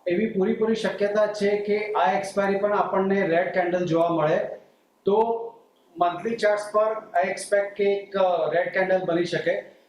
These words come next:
અને હવે ચલો ડેલી, ડેલી પર વાત કરીએ. ડેલી પર ચાર્ટ પર અગર જોઈએ તો એક, અ, માર્ચ એન્ડમાં સારો એવો બોટમ બનાવ્યો હતો આપણે ટ્વેન્ટી વન નાઇન હન્ડ્રેડનો. ત્યાર પછી આપણે રેલી જોઈ for four months અને આપણે છવ્વીસ હજાર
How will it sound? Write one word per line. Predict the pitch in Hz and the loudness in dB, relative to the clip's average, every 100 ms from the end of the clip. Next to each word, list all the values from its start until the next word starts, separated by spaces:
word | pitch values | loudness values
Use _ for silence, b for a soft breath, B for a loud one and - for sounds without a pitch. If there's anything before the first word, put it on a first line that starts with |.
| B | B
અને | 170 208 | 0 2
હવે | 202 208 | 2 0
ચલો | 214 214 220 | 0 0 0
ડેલી, | 175 190 220 226 - - | 0 0 0 -2 -8 -4
ડેલી | 180 208 | -2 0
પર | 208 196 | 0 2
વાત | 175 170 | 2 0
કરીએ. | 160 147 - | -2 -2 -2
ડેલી | 160 190 233 - | -4 -2 -2 -2
પર | 220 | -2
ચાર્ટ | 214 202 202 208 | 0 2 0 0
પર | 208 | 0
અગર | 202 208 | 0 -2
જોઈએ | 185 196 196 | 0 0 0
તો | 202 | 0
એક, | 202 185 - | 0 0 -2
અ, | 190 185 180 165 - - - _ - 160 | 2 2 2 0 -6 -16 -20 _ -4 0
માર્ચ | 165 - 175 | 2 2 2
એન્ડમાં | 202 202 202 | 0 2 2
સારો | 196 185 180 | 2 2 2
એવો | 196 196 | 0 -2
બોટમ | 160 165 185 190 | 2 0 2 0
બનાવ્યો | 175 170 165 | 2 2 2
હતો | 165 170 | 0 0
આપણે | 185 170 - 185 | 2 0 0 -2
ટ્વેન્ટી | 185 170 156 185 | 0 -2 -2 0
વન | 185 190 185 | 0 0 0
નાઇન | 165 175 165 | 0 0 0
હન્ડ્રેડનો. | 156 165 160 143 - - | 0 0 0 -2 -4 0
ત્યાર | 170 185 | 0 2
પછી | 190 - 190 196 - B B | -2 -4 -6 -8 -14 B B
આપણે | 160 160 190 | -2 0 2
રેલી | 180 160 185 | 2 2 2
જોઈ | 180 180 | 0 0
for | 180 185 - 170 165 - 170 | 0 -4 -2 0 0 0 0
four | 180 | 0
months | 180 175 180 - | 2 0 -2 -4
અને | 165 180 | -2 0
આપણે | 180 185 185 - | 0 0 -4 0
છવ્વીસ | 160 180 180 | 0 0 0
હજાર | 165 180 180 180 | 2 2 2 -2